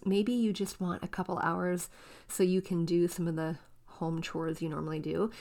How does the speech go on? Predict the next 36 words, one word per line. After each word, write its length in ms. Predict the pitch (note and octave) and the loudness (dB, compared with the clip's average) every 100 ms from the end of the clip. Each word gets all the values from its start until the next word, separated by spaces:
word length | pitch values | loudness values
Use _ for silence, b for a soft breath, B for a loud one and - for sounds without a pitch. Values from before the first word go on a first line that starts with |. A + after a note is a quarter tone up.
| B B | B B
Maybe 300 | F3+ G3 A#3 | 2 4 4
you 160 | A#3+ G#3+ | 2 4
run 140 | G3+ | 2
a 20 | |
volunteer 560 | F#3 F3+ F3+ F3+ - D#3+ | 2 2 2 0 -2 -6
program. 540 | - D3 D3 D3+ F3 - | -4 -6 -4 -2 -2 0
Maybe 280 | F#3+ G#3+ C4 | 0 2 2
you 140 | C#4 | 2
just 200 | A3+ G3+ | 0 -2
want 160 | F#3+ F#3 | 0 -2
to 60 | |
have 220 | - E3+ | -2 -2
your 100 | F3 | -2
girlfriends 500 | E3 E3+ E3 E3 E3 | -2 -2 -2 -4 -4
over 220 | - F3+ E3 | -4 -6 -6
for 220 | - D#3+ | -4 -4
a 60 | |
cup 240 | D#3+ - - | -4 -8 -8
of 120 | D#3+ | -10
tea 340 | - E3 E3 | -4 -2 0
and 100 | E3 | 0
a 40 | D#3 | -2
Bible 280 | D#3+ D3+ D#3 | -4 -4 -4
study. 300 | - - E3+ | -4 -2 2
Whatever 500 | E3+ E3 A#3 C#4 D4+ | 2 0 -4 -2 0
it 120 | C4 | 0
is 300 | F#3+ F3 - | 2 0 -2
that 100 | - | -2
you're 180 | F3 F3 | 0 0
wanting 380 | E3+ D#3+ E3 | -2 -4 -4
to 160 | E3+ E3+ | -2 -2
do, 420 | E3 D#3+ E3 A3+ - - - | 0 0 0 -2 -6 -14 -2
this 320 | F3+ G#3 A#3 | 0 0 -2
system 540 | - G3 - G3+ G#3 | 0 0 2 2 2
is 240 | - E3+ E3 | 2 -2 -2
designed 680 | E3+ D3 D#3+ D#3 E3+ A3 | -4 -2 -4 -2 2 2